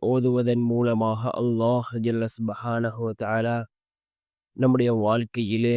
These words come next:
ரிஸ்கை அல்லாஹ் அதிகப்படுத்தி தருகின்றான். பணத்தினுடைய தேவைகளை அல்லாஹ் பூர்த்தி செய்து தருகின்றான். செல்வ செழிப்பை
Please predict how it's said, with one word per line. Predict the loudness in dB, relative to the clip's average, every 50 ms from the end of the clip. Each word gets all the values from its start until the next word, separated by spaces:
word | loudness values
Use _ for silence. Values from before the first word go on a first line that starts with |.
| 0 0
ரிஸ்கை | 0 -2 -2 -2 -4 -6 _ -2 0 0 0 -2 -2
அல்லாஹ் | -2 -2 -2 -2 0 0 2 2 2 2 0 -4 -8
அதிகப்படுத்தி | -8 -4 -4 -4 -2 -4 -6 -4 _ 0 0 0 0 -2 -6 -4
தருகின்றான். | -2 -2 -2 -2 -2 -2 -2 0 2 2 2 2 2 0 -2 -4 -8 _ _ _ _ _ _ _ _ _ _ _ _ _ _ _
பணத்தினுடைய | 2 2 2 2 0 0 0 2 2 2 2 2 2 0 -2 _
தேவைகளை | -4 -2 -2 0 0 0 0 0 -2 -2 -2 -2 0 0 2 2 0 0 -2 -2
அல்லாஹ் | -2 0 0 2 2 2 2 2 0 -2 -4 -10 -20 _
பூர்த்தி | _ -2 -2 -2 -2 -2 -4 -4
செய்து | -2 -2 -2 -2 -2 -2 -4 -2
தருகின்றான். | -2 0 0 0 0 0 0 0 2 2 2 2 2 2 0 -2 -4 _ _ _ _ _ _ _ _ _ _ _ _ _ _ _ _ _ _ _ 0
செல்வ | 2 2 2 2 2 0 0
செழிப்பை | 0 -2 -2 0 0 -2 -2 0 0 2